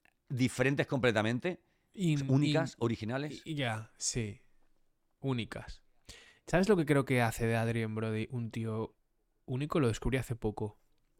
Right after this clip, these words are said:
Speaker 2: Su voz. Tiene una voz muy, muy, muy, muy carismática. Tiene un, un tono de voz. En los dobla-, los do-, dobla-, los que doblan, los que han doblado a Adrien Brody no le, no se parecen a su voz.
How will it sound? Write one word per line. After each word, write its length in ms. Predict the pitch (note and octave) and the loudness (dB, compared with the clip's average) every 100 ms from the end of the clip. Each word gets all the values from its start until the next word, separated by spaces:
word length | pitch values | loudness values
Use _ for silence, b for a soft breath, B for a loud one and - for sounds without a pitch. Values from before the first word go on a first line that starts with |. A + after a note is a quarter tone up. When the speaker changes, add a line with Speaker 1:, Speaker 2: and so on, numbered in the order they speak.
| - | -12
Speaker 2:
Su 260 | - - | -8 -2
voz. 300 | A2+ G#2+ - - | -2 -2 -4 -4
Tiene 180 | C#3 | -4
una 120 | D#3 D3 | -2 -2
voz 360 | E3 - - _ _ _ | -2 -6 -16 _ _ _
muy, 500 | C3 B2 B2+ C#3+ F3+ E3 | -8 -4 -2 2 2 0
muy, 260 | D3 D#3 | 0 -2
muy, 280 | C#3 C#3 C#3+ | -2 -2 -2
muy 220 | B2 C3 | -2 -4
carismática. 720 | C3 G#2+ A2 A2+ A#2 - - _ _ _ - | -4 -6 -6 -6 -6 -10 -12 _ _ _ -10
Tiene 220 | B2+ C3+ | -4 -4
un, 100 | C3+ | -2
un 140 | B2+ A#2+ | -4 -2
tono 160 | C#3 | 0
de 100 | C#3 | 0
voz. 280 | A#2+ D3 - B B B | 0 0 -4 B B B
En 140 | - B2 | -8 -2
los 120 | A#2+ | 0
dobla-, 240 | B2 B2+ D3 | 2 0 0
los 220 | B2+ A#2 | -2 -2
do-, 100 | A#2+ | -4
dobla-, 480 | A#2 A2 A#2 A#2 A#2+ | -6 -4 -2 -2 -2
los 240 | A#2 A#2 | -4 -6
que 120 | - | -6
doblan, 300 | A#2+ D3 D3 | -2 0 0
los 140 | C3 - | -2 -4
que 60 | |
han 60 | C#3 | 0
doblado 200 | D3+ D#3 | 2 4
a 20 | |
Adrien 260 | D3+ D3 C#3 | 4 0 -2
Brody 380 | C#3+ D#3 F#3+ - | -2 -2 -4 -6
no 220 | C3+ C#3 | -8 -4
le, 260 | C#3+ C3+ B2 | -2 -2 -4
no 180 | B2+ C3 | -4 -4
se 160 | C#3+ | -4
parecen 400 | - C3 - B2 | -4 -6 -6 -8
a 40 | G#2+ | -8
su 160 | A#2 | -8
voz. 340 | A2+ B2+ - | -6 -6 -8